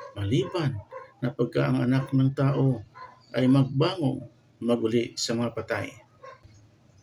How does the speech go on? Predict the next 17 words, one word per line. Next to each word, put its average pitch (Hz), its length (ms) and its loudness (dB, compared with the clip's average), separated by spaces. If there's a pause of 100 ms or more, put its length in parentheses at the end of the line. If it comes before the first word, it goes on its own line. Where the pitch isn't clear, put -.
(120)
At - 240 0
tinanong 240 400 2
nila 240 240 4
siya 147 400 -2 (1040)
na 117 160 -2
sinasabi, 131 800 0 (640)
bakit 127 480 -4
sinasabi 165 640 -2
ng 160 240 -4
mga 165 80 0
eskriba - 720 -4 (720)
na 123 80 -2
kinakailangang 127 960 0 (560)
pumarito 123 400 2
muna 135 480 2 (320)
si 113 240 -4
Elias? 120 640 -2